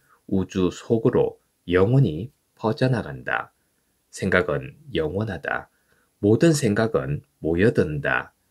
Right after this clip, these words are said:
즉, 모든 생각은 엄청나게 복잡한 에너지의 미로 속에서 서로 교차하면서 형언할 수 없을 만큼 아름답고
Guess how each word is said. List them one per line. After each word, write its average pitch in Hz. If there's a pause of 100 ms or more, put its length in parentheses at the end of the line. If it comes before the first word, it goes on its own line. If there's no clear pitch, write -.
(260)
즉, - (180)
모든 92
생각은 117
엄청나게 82
복잡한 -
에너지의 80
미로 82
속에서 117 (200)
서로 78
교차하면서 71 (540)
형언할 101
수 -
없을 92
만큼 98
아름답고 113